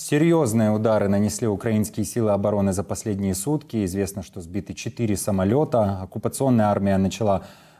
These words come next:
э, больше использовать свою авиацию после событий в Харьковской области. Э, так ли это, как пишут об этом, э, в интернете, паблике,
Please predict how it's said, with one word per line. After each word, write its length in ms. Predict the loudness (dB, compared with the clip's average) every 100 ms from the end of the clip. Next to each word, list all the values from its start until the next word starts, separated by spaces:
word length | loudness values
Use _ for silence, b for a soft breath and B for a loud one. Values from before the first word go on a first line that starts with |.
| -4
э, 340 | 0 2 2
больше 380 | 2 0 0 -4
использовать 540 | -4 -2 -2 0 -2
свою 240 | 0 0 2
авиацию 540 | 2 2 0 0 -4
после 320 | -2 -6 -4
событий 600 | -4 -4 -2 -4 -2 -2
в 180 | -2 -6
Харьковской 520 | -4 -4 -4 -6 -2
области. 640 | 0 2 0 -2 -2 -2 -2 B B -4
Э, 460 | 0 2 4 2 -2 -14 _ _
так 300 | 0 0 0
ли 180 | 2 2
это, 480 | 0 -2 -6 -6 -10
как 240 | -10 -8
пишут 380 | -4 -2 -4 -6 -2
об 280 | 0 2
этом, 320 | 0 0 2 2
э, 260 | 2 0
в 100 | 0
интернете, 960 | -2 0 -2 0 0 0 0 0 2 0 B B _
паблике, 840 | -2 0 0 -2 -2 0 2 0